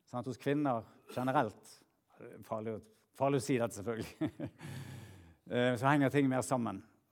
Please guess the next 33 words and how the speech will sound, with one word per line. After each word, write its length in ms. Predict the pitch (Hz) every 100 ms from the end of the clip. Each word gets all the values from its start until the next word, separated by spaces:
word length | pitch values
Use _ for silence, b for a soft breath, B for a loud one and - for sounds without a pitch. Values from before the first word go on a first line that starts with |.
| -
mens, 240 | 123 110 -
eh, 560 | 113 113 110 107 104 98 -
menn 240 | 135 131
er 80 | 120
flinke 240 | 139 110
til 80 | 123
å 60 | 110
dele 180 | 110
ting 160 | 104 117
opp 140 | 110 95
i 40 |
bokser. 340 | 113 - - - - _ _ b b b b b b _
Sant? 240 | 139 143
Og 120 | 156 160
da, 100 | 190 160 - - _ _ _ _
jeg 160 | - 190
har 80 |
spurt 300 | 143 175 156
kanskje 180 | 147 147 143
to 100 | 160
tusen 260 | 143 127 120
mennesker, 320 | 123 127 110
hvor 140 | 101 180
mange 180 | 208
her 160 | 196 202
er 140 | 190
det 80 | 160
som 100 | 151
er 60 | 143
i 20 |
fulltidstjeneste 800 | - 151 - 110 - 110 104 104
for 100 | 120
Jesus? 380 | 120 - 101